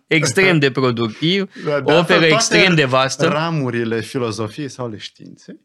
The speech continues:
Speaker 2: le datorăm lui Aristotel. El a început, ă, lucrurile, el a vorbit despre toate, poate ceva mai puțin despre botanică, unde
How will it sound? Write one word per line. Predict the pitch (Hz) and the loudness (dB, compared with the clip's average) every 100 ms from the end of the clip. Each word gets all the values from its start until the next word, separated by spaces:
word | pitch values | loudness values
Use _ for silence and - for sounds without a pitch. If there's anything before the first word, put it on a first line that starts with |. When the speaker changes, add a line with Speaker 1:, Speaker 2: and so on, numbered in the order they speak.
| _ | _
Speaker 2:
le | - 370 | -14 -6
datorăm | 170 131 302 381 370 370 | -6 -4 -6 -6 -6 -2
lui | 359 349 349 | 0 2 0
Aristotel. | 381 320 349 - 156 131 | -2 -4 -8 -6 -4 -2
El | 147 | 0
a | 127 | -2
început, | 110 107 90 135 - 98 | -4 -8 -8 -12 -12 -14
ă, | 80 80 76 76 - - _ _ _ _ | -12 -14 -14 -18 -20 -20 _ _ _ _
lucrurile, | 110 107 92 - 82 82 82 | -6 -4 -4 -8 -16 -14 -8
el | 113 117 | -4 -4
a | |
vorbit | 92 98 92 101 | -4 -6 -6 -6
despre | 95 92 - 92 87 80 - - _ _ | -6 -8 -10 -8 -8 -8 -20 -20 _ _
toate, | 190 214 - _ | -8 -8 -18 _
poate | - 226 233 | -10 -10 -10
ceva | - 185 180 | -6 -6 -4
mai | 196 190 | -4 -6
puțin | 180 160 175 | -8 -12 -10
despre | 170 156 - 147 | -10 -12 -8 -6
botanică, | 120 113 156 170 170 160 156 | -6 -6 -6 -6 -6 -8 -8
unde | 147 156 156 156 151 | -8 -8 -6 -4 -4